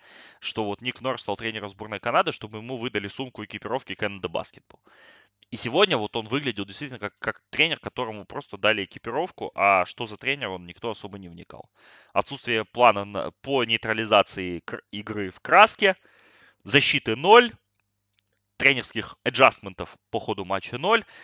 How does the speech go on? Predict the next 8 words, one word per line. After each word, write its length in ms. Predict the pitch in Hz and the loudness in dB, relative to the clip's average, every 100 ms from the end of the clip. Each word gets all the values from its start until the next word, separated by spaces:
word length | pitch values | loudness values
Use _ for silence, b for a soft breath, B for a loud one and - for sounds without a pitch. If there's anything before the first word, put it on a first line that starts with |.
| B _ | B _
поэтому 340 | 127 - 151 | 6 6 0
очень 220 | 151 - | -4 -4
логичное 480 | 135 135 135 - 120 | -4 -4 -6 -10 -10
поражение, 540 | 113 117 123 175 180 113 | -4 -2 -2 -2 -2 -4
очень 200 | - 120 | -6 -6
логично 380 | 107 143 - | -6 -6 -8
Канада 380 | 98 110 117 95 | -6 0 0 0
заканчивает 760 | 92 113 113 95 - 90 80 | -2 0 0 0 -4 -6 -8